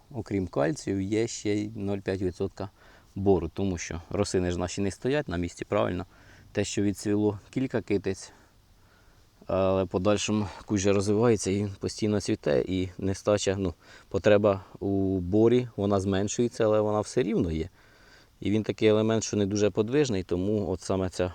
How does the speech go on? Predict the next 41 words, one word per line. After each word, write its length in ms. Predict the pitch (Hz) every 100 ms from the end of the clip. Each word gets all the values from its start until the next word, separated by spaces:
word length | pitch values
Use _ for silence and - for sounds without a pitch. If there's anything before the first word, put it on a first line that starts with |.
| -
обробітка, 540 | 92 98 107 120 -
вона 220 | 92 92
Б 160 | 92 98
комплексна, 520 | 127 135 98 - 82
і 40 |
там 280 | 82 90 90 -
дозування 540 | 92 101 101 98 98
його 160 | 98 98 - - - - -
мінімальне, 600 | 107 117 147 196 117 90
як 120 | 92
і 40 |
всіх 220 | 85 98
мікроелементів, 760 | 95 87 90 95 95 90 82 87
але 160 | 98 120
дуже 240 | 107 110
потрібні. 500 | - 92 85 85 92 92 - - - - - - - - - - - - - - - -
Друзі, 380 | 107 107 107 90
ну, 140 | 101
ось 140 | 123 98
такі 200 | 101 110
добрива, 360 | 127 135 107 95
ось 100 | -
такі 220 | 95 -
підживки 680 | 87 92 104 135 - 95 98
і 60 |
такі 280 | 101 95 -
рекомендації. 840 | 98 87 98 95 87 82 - 90
Ну, 160 | 92 101
не 140 | 92
хочете, 720 | 110 - 151 - 127 113 110
не 160 | 107 107
обробляйте, 560 | 107 131 147 175 135 87
діло 260 | 101 107
ваше, 340 | 120 156 - 95
але, 240 | 92 110
ну, 220 | 98 92 92
я 180 | 92 107
б 80 |
сказав 240 | - 95 95
би, 100 | 92
що 200 | -